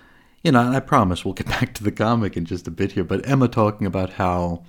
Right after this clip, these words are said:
Christmas Eve is so much more special than Christmas, or she just likes it more. And, uh, I totally agree, because it's not over yet, right? There's still something to look forward to. You, you, the, the, the warmth isn't done yet,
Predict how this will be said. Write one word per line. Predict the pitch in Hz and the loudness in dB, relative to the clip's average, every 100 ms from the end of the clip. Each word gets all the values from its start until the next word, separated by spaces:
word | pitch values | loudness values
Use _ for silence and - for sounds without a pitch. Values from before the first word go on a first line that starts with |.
| - - _ _ | -20 -20 _ _
Christmas | - 120 107 90 | 0 2 2 0
Eve | 107 | 0
is | 87 | 0
so | 98 | -2
much | 87 80 - | -2 -4 -4
more | 85 85 | -6 -6
special | - - 113 - 85 82 - _ | -8 -2 -2 -2 -6 -6 -18 _
than | - 87 | -8 -8
Christmas, | - 151 - 87 95 | -4 -6 -4 -4 -4
or | 90 | -4
she | 101 101 | -4 -4
just | 113 110 | -2 0
likes | 107 127 - 95 | 2 0 0 -4
it | - | -4
more. | 85 80 76 - - - - - _ _ _ - | -4 -6 -8 -16 -20 -20 -20 -20 _ _ _ -6
And, | 104 107 107 107 101 | -2 0 2 2 0
uh, | 98 98 98 | -2 -2 -4
I | 107 107 | -6 -6
totally | 107 - 110 107 104 | -6 -4 -2 0 -2
agree, | 98 165 | -2 -4
because | - 95 | -2 -4
it's | 101 135 | -4 -4
not | 135 | -2
over | 110 110 87 | 0 0 0
yet, | 85 71 - - - - _ | -2 -8 -14 -18 -20 -20 _
right? | 98 95 95 95 - - | -4 -2 -2 -6 -12 -10
There's | 107 - | -8 -2
still | 123 | -4
something | - 113 104 | -2 -2 -2
to | 92 | -4
look | 90 | -6
forward | - 95 92 90 - | -6 -4 -2 -2 -4
to. | 85 80 | -8 -8
You, | 80 87 - | -6 -6 -6
you, | 98 | -10
the, | 104 104 | -8 -8
the, | 76 110 | -6 -6
the | 98 | -4
warmth | 101 110 151 127 - - - - - - _ _ _ _ _ | -6 -2 0 0 -4 -16 -18 -20 -20 -20 _ _ _ _ _
isn't | 131 120 110 90 - - | -2 0 0 -4 -8 -2
done | 107 110 80 | 0 0 -2
yet, | 78 - | -6 -10